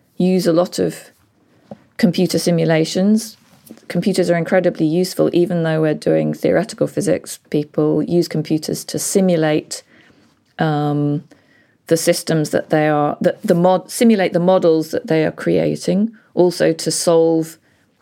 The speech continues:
um, hard equations. It's often, often computers can do it, can do what we can't do. So, um, people use computers to solve, for example, differential equations. For example, the equations that govern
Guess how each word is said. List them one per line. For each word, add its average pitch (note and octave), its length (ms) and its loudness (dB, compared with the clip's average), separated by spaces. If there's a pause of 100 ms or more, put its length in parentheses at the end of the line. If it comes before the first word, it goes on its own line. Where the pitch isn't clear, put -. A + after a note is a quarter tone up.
(180)
um, D3+ 680 -2
hard E3+ 340 0
equations. E3 800 0 (420)
It's - 200 -2
often, F3 400 -2
often E3+ 260 0
computers D#3+ 460 0
can D#3+ 160 0
do F3+ 120 4
it, - 240 0
can D#3 160 -2
do D#3 200 2
what D#3+ 160 2
we F3 120 2
can't D#3+ 320 -4
do. E3+ 380 0
So, D3 340 -2 (280)
um, D#3 560 -4 (200)
people D3 280 -4
use D3+ 200 0
computers C#3+ 540 -6
to D#3 400 -4
solve, C#3+ 480 0 (280)
for F3+ 100 2
example, D#3 340 0
differential D#3 540 0
equations. D3 520 0
For D#3 120 -2
example, D3 500 0 (800)
the E3 240 4
equations E3+ 600 2
that - 200 -2
govern E3 580 0